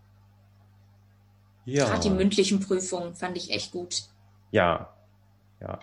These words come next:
Speaker 1: Ich fand's auch, auch schön, was für Fragen gestellt wurden. So, das hat
Speaker 2: Mhm.
Speaker 1: wirklich Spaß gemacht. Und das ist, wenn man richtig gut drin war im Stoff, dann war's auch nicht so eine, wie so eine Prüfungssituation, sondern eher so ein Gespräch, wo der
Speaker 2: Ja.
Speaker 1: Fokus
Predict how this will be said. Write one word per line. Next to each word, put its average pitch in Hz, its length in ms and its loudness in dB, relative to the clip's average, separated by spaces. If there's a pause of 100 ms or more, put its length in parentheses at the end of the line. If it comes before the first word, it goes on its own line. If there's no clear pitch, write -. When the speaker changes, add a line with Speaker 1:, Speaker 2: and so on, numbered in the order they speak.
(140)
Speaker 1:
Ich 101 120 -4
fand's 123 240 0
auch, 110 220 -2 (760)
auch - 100 -6
schön, 160 280 2
was 135 140 0
für 143 100 -2
Fragen 135 340 2
gestellt - 420 -8
wurden. - 300 -12
So, - 80 -8
das - 180 -12
hat 104 120 -10
Speaker 2:
Mhm. 131 140 8
Speaker 1:
wirklich 131 220 2
Spaß 110 360 -4
gemacht. 92 320 -6
Und 101 120 -8
das 95 140 -6
ist, 110 280 -6
wenn 104 100 2
man 107 260 0 (340)
richtig 139 320 -4
gut 143 400 0
drin 160 400 2
war 82 300 4
im 104 100 2
Stoff, - 380 0
dann 101 180 2
war's 101 200 4
auch - 120 0
nicht 127 220 2
so 120 100 0
eine, 104 280 2 (260)
wie 117 80 4
so 104 80 6
eine 92 100 6
Prüfungssituation, 170 1200 4
sondern 110 260 4
eher 120 260 6
so 101 80 4
ein 95 100 4
Gespräch, 110 800 2 (320)
wo 123 100 8
der 113 100 8 (160)
Speaker 2:
Ja. 143 140 12
Speaker 1:
Fokus 156 400 6